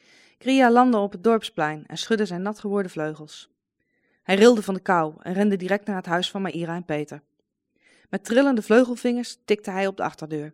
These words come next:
Maïra zag de verkleumde Kriya staan en deed snel de deur open. Met trillende stem zei de vogel: "Brrr, het is koud, zeg.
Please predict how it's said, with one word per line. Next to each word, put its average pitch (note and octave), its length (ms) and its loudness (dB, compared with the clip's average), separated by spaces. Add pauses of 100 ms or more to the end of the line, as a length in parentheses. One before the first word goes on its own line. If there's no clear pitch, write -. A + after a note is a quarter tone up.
(1040)
Maïra G3+ 360 4
zag F#3+ 160 -2
de F3+ 100 -12
verkleumde F#3+ 440 0
Kriya F#3 320 2
staan G3 400 -2
en G3 80 -4
deed E3+ 200 -6
snel G3 240 -4
de G3 60 -8
deur D#3+ 240 -2
open. D#3 360 -2 (1080)
Met G3+ 140 -4
trillende A3+ 380 6
stem A3 260 2
zei G#3 140 2
de G#3+ 80 2
vogel: G#3+ 380 2 (220)
"Brrr, C4 440 12
het F#3 140 -4
is - 300 -6
koud, B3 320 4
zeg. F#3+ 320 -6